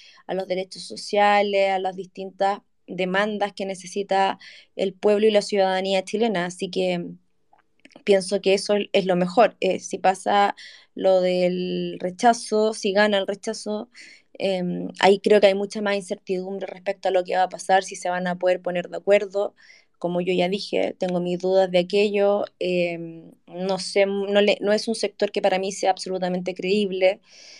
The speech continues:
em, generalmente no lo han hecho, eh, no han cambiado esta constitución en los últimos treinta años, em, y más encima han detenido los cambios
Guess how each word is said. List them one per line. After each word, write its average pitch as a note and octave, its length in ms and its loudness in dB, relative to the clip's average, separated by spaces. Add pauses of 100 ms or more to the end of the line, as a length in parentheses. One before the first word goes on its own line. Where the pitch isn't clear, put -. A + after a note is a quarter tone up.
(200)
em, F3+ 480 0 (460)
generalmente F3+ 580 0
no F3 60 0
lo F3 80 2
han F#3 100 2
hecho, G3+ 640 2
eh, F3+ 300 0
no F#3+ 120 2
han G3 100 -2
cambiado F3+ 360 2
esta F3+ 180 -2
constitución F3+ 640 -4
en F3+ 140 -2
los F3 100 2
últimos F3+ 380 -4
treinta F3+ 420 0
años, G3+ 460 0 (580)
em, F3 760 0 (540)
y A3 260 6
más G#3+ 180 4
encima G#3+ 560 -2
han G#3 160 2
detenido G#3 460 2
los G3+ 160 -2
cambios A#3+ 540 0